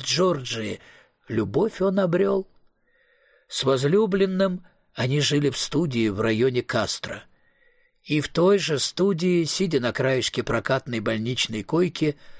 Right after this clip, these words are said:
он набрал в шприц морфия и ввел своему возлюбленному, и остался сидеть рядом, держа его за руку, пока он не умер. Потом убрал подкладные судна,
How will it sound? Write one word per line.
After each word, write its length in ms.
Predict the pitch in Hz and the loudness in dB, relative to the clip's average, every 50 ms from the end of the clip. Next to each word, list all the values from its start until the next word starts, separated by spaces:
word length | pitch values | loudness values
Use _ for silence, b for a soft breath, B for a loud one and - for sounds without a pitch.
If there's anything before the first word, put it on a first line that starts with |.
| b b b b b b | b b b b b b
он 220 | - 117 120 120 | -2 0 0 2
набрал 460 | 120 127 123 123 143 165 175 170 160 139 | 2 2 2 2 2 2 4 2 2 0
в 60 | - | -2
шприц 500 | - - - - 147 165 156 - - - | -8 -4 -2 0 0 0 0 -2 -6 -6
морфия 720 | 98 113 151 175 185 151 - - 147 113 101 92 87 - b b b b b b b b b b | -2 0 2 2 2 0 -2 -4 -2 -2 -2 -2 -4 -6 b b b b b b b b b b
и 140 | - 123 123 | -2 0 0
ввел 500 | 117 107 101 101 123 170 202 202 196 170 | 0 0 0 0 2 2 4 2 2 0
своему 420 | - - 117 113 110 107 107 104 | -2 -2 0 0 0 2 0 0
возлюбленному, 880 | 98 107 107 104 117 107 110 104 98 95 104 90 90 95 87 90 98 - - - - _ _ _ _ _ _ _ _ - | 0 0 0 -2 0 -2 -2 -2 -2 -4 -4 -4 -4 -4 -6 -6 -8 -10 -16 -20 -20 _ _ _ _ _ _ _ _ -8
и 100 | - 107 | -4 -2
остался 500 | 110 - - - 123 139 139 - - 131 | -2 -2 0 0 0 0 0 0 -2 -4
сидеть 360 | - - 131 123 131 117 - | -2 -2 -2 0 0 0 0
рядом, 500 | 123 104 117 135 151 147 131 151 123 110 | 0 0 2 2 2 2 0 -2 -2 0
держа 360 | 104 110 107 107 104 120 117 | -2 -2 -2 -2 -2 0 0
его 220 | 117 113 104 107 98 | 0 0 0 -2 -2
за 320 | 95 95 117 123 151 156 | -2 0 0 0 2 2
руку, 400 | 156 143 127 - - 135 131 b b b b b b b b - | 0 0 -2 0 0 0 0 b b b b b b b b -8
пока 480 | - - - - 147 147 160 165 170 _ - | -6 -6 -4 -2 0 0 0 -2 -4 _ -6
он 300 | - 113 117 117 117 113 | -2 -2 -2 -2 -2 -2
не 100 | 107 101 | 0 0
умер. 480 | 95 92 95 95 98 98 - - - - _ _ _ _ _ _ _ _ _ _ _ _ _ _ _ _ _ - | 0 0 -2 -2 -4 -6 -6 -8 -16 -20 _ _ _ _ _ _ _ _ _ _ _ _ _ _ _ _ _ -6
Потом 340 | - 123 120 - 233 226 180 | -4 -4 0 0 0 0 0
убрал 340 | 120 98 117 120 120 117 104 | -2 -2 0 0 2 0 0
подкладные 640 | - - 107 - - 120 113 107 104 113 110 107 98 | -2 -4 -6 -4 -2 -2 -2 -2 -2 -2 -2 -2 0
судна, 560 | - - - 185 208 180 156 160 156 147 147 | -2 0 0 0 0 0 -2 -2 -2 -4 -4